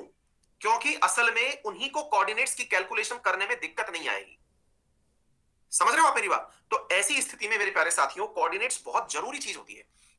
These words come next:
उनको ये सारी बातें बताई जाती हैं। फिर आप पूछेंगे, "ये ईस्ट, ईस्ट और वेस्ट का क्या चक्कर है?" तो अब आप इधर देखिए मेरे प्यारे साथियों, धरती अगर इस प्रकार से गोलाकार है, तो इसको बीचों बीच में से कुछ इस प्रकार से बांट दिया गया। कैसे? बीच में एक लाइन खींची गई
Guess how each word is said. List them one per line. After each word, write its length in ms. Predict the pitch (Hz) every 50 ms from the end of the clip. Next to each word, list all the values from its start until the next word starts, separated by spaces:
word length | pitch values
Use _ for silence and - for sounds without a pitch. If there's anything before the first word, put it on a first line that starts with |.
| _ _ -
उनको 260 | 226 - - - 254
ये 140 | 233 196 214
सारी 240 | - - - -
बातें 240 | 170 135 120 - 220
बताई 240 | - - 131 120 117
जाती 220 | 113 110 - -
हैं। 80 | 107 - -
फिर 100 | 170 185
आप 120 | 196 196
पूछेंगे, 300 | 185 185 - 202 190 208
"ये 200 | 208 214 214 - -
ईस्ट, 280 | 208 240 269 269 - 254 - -
ईस्ट 380 | 185 - 240 254 262 - - -
और 120 | - 196
वेस्ट 200 | 170 170 180 -
का 80 | - -
क्या 180 | - - 123
चक्कर 280 | 120 131 - - 143 139
है?" 160 | 135 135 - _ - - - _ -
तो 60 | 233
अब 180 | - - 220 226
आप 160 | 220 220 -
इधर 160 | - 160 151
देखिए 300 | - - - - - - _ - - - - - -
मेरे 120 | 220 277 269
प्यारे 200 | 240 208 262 294
साथियों, 400 | 285 254 - - - 240 247 247
धरती 400 | - - - 165 165 - - 262
अगर 180 | 226 - 180
इस 200 | 165 - - -
प्रकार 320 | - 170 151 - 147 151 156
से 120 | 180 185
गोलाकार 520 | 175 - 131 135 147 139 - 139 135 - -
है, 300 | - - - - - - - _ _ _ _ _ -
तो 120 | 277 262
इसको 260 | - 247 - - 339
बीचों 360 | 330 339 - - - 311 302 285
बीच 220 | - - - -
में 120 | 190 -
से 180 | 156 - 160 180
कुछ 200 | - - - - -
इस 140 | 262 262 -
प्रकार 300 | - 165 - 135 135 120
से 120 | - 208
बांट 260 | - - 117 123 127
दिया 240 | - - 107 104 95
गया। 260 | 92 95 95 85 - _ _ _ _ _ _ -
कैसे? 400 | 190 202 196 233 247 240 175 -
बीच 260 | - 185 208 - -
में 80 | 226 226
एक 140 | 208 196 -
लाइन 280 | 151 131 127 170 196
खींची 280 | - - 165 - 226 220
गई 240 | 240 240 147 -